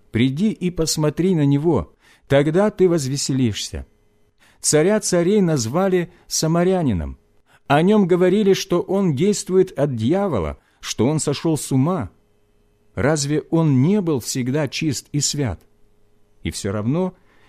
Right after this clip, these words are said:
его называли обжорой и пьяницей. Может быть,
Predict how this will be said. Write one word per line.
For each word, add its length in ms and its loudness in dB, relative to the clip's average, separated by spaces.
его 260 2
называли 520 0
обжорой 580 -2
и 160 -8
пьяницей. 720 -4
Может 320 0
быть, 360 -4